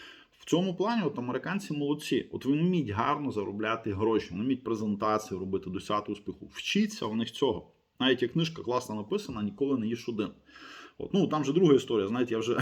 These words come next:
<laughs> жартував, казав, що «ніколи не спи один». Ну, ну, тобто, якщо є якийсь момент, коли... Піково вам потрібно там, да, реалізувати якісь питання, використати максимально робочий час, так, тоді це потрібно.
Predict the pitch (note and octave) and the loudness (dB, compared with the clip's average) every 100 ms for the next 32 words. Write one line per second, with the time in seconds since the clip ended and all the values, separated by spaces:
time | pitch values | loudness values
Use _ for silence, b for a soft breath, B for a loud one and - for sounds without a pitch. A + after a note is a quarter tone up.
0 | A#2 F3 D3+ - C#3+ C3+ - C3+ C3+ B2+ | 4 6 6 6 2 0 4 4 4 2
1 | G#2+ - B2 G#2+ - F2 D#3+ B B A#2 | -2 0 0 0 -4 -6 -8 B B -6
2 | B2 D3+ C#3+ C#3 C3+ - F#3 C3 G2+ F#2 | 0 6 8 8 6 8 10 10 6 0
3 | - - G2+ F#2+ D3+ E3 E3+ D3+ C3 E3 | -4 -8 -4 -2 -2 2 2 2 0 2
4 | D#3 D3 C3 B2+ C#3+ B2+ B2+ C#3 F3 - | 4 6 6 4 0 -2 -2 -2 -2 -2
5 | A#2 A#2+ A2 - - _ _ _ _ - | 2 4 4 0 -10 _ _ _ _ -20
6 | - C3+ B2+ A2+ G2 A#2 A2+ G#2 - B2+ | 2 4 6 6 6 4 2 -2 -2 0
7 | G2+ E2+ F2 E2+ D#2+ F#2 A2 F#2 F#2+ G2+ | 0 -2 -4 -6 -4 0 0 -2 -2 0
8 | G#2 F#2 F2 G2 - F2 C3+ D3 G#2 G#2+ | 0 -4 -8 -10 -12 -4 -2 0 -2 -2
9 | G#2 A2 - E2+ G2 F#2+ - G2+ A2 G#2 | -2 -2 -4 -10 -8 -8 -6 -6 -4 -4
10 | G2 G#2+ G#2+ G2 F2 A#2+ - A2+ F#2+ F#2+ | -2 -2 -4 -6 -6 -6 -2 -4 -4 -6
11 | G2+ G#2 - G#2 A2+ G2 - | -6 -4 -6 -4 -2 -2 -4